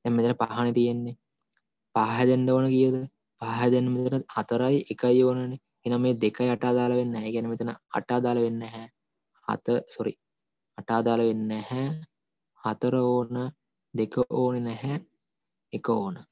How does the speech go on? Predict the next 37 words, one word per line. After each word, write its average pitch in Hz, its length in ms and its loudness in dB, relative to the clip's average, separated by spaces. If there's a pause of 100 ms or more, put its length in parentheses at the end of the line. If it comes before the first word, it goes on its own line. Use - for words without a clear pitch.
(600)
දැන් 117 160 -4
බලන්න 120 320 -4
මෙතන 120 200 -4
තියෙන 131 200 -2
බිඳුව. 120 360 2 (380)
දැන් 117 160 0
බිඳුවක් 113 540 4
හැදෙන්න 131 300 2
නම් 131 160 2
මේ 113 120 2
එකක්වත් 131 360 0
ඕනේ 131 180 0
නැහනේ. 131 260 -4 (460)
එහෙනම් 120 220 -2
මෙතන 120 240 0
බිඳුව 113 340 -2
හතරම 113 360 -2
දාන්න 110 240 -4
නිකන්. 104 300 -8 (1800)
බිඳුව 113 220 -4
හතර 113 160 0
කියලා 117 180 2
අනිවාර්යෙන් 113 340 4
දාන්න 120 200 4
ඕන. 123 120 2
හරි, 120 100 2
බිඳුව 117 260 0
හතර. 110 160 0 (220)
නැත්නම් - 260 -6
බිඳුව 110 180 -2
හතර 117 140 6
දාන්න 110 220 2
නැද්ද? 107 180 0
බිඳුව 107 240 2
ගහ 107 120 -2
ගන්න 110 160 2
නැතිඳ. 110 300 0